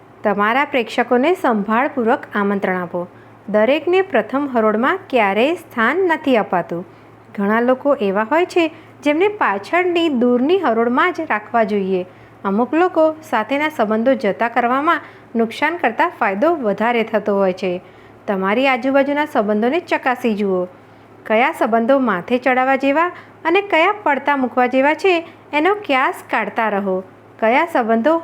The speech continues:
હતોત્સાહ કરે તેવા છે અને કયા પ્રોત્સાહક છે, તે જાણો. કોણ શિખર તરફ લઈ જશે અને કોણ ખીણમાં ધકેલી દેશે, તેની ખબર રાખો. કોણ દિલથી તમને ચાહે છે અને કોણ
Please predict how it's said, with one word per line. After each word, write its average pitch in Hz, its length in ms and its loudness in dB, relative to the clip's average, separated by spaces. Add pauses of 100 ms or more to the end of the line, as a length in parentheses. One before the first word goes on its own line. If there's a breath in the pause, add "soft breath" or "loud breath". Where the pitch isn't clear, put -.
(100)
હતોત્સાહ 330 520 0
કરે 233 300 2
તેવા 233 360 0
છે 269 320 0 (280 loud breath)
અને 339 220 2
કયા 330 420 0 (320 loud breath)
પ્રોત્સાહક 330 680 2
છે, 262 280 2 (260 loud breath)
તે 381 140 4
જાણો. 202 500 -2 (460)
કોણ 403 280 4
શિખર 311 420 -4
તરફ 349 340 -2
લઈ 247 180 2
જશે 254 380 2
અને 311 460 -4
કોણ 370 360 2
ખીણમાં 320 580 2
ધકેલી 262 400 2
દેશે, 240 440 2 (340 loud breath)
તેની 381 180 4 (140)
ખબર 226 300 0
રાખો. 185 460 -2 (360)
કોણ 370 320 0
દિલથી 240 380 2
તમને 302 360 0
ચાહે 240 340 0
છે 233 260 2 (320 loud breath)
અને 294 180 -2
કોણ 339 360 2